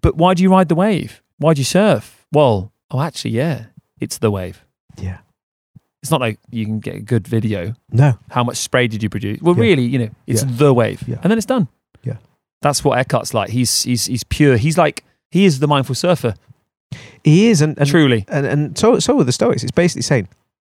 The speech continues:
Speaker 2: "L-, life is the wave."
Speaker 1: Mm-hmm.
Speaker 2: And so ride it and enjoy it.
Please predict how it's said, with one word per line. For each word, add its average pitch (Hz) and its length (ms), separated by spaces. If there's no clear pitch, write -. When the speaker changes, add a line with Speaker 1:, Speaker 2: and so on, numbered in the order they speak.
Speaker 2:
"L-, 127 60
life 143 360
is 139 120
the 117 120
wave." 123 420
Speaker 1:
Mm-hmm. 110 240
Speaker 2:
And 110 120
so 117 300
ride 117 320
it 113 80
and - 100
enjoy 107 280
it. 120 100